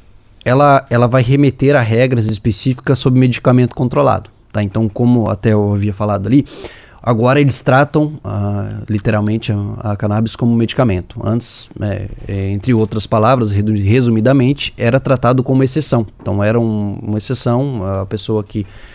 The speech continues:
que tinha essa receita médica, digamos que era uma exceção, um tratamento alternativo. Hoje não, hoje é tratado literalmente como medicamento. Então, essa resolução é importante por isso, ela trata isso. E,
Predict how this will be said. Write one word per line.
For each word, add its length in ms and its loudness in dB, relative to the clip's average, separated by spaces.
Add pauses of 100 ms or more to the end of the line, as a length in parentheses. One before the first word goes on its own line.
(240)
que 100 0
tinha 500 2
essa 440 -2
receita 520 -4
médica, 500 -4
digamos 360 -4
que 80 -10
era 80 -4
uma 80 -4
exceção, 460 -2
um 40 -2
tratamento 440 -4
alternativo. 580 -2
Hoje 160 2
não, 160 0
hoje 160 -2
é 40 -2
tratado 420 -2
literalmente 500 -4
como 120 -2
medicamento. 540 0
Então, 200 -2
essa 160 -4
resolução 400 -2
é 40 -2
importante 440 -4
por 120 0
isso, 220 -4
ela 140 -4
trata 320 -4
isso. 360 -2 (720)
E, 240 2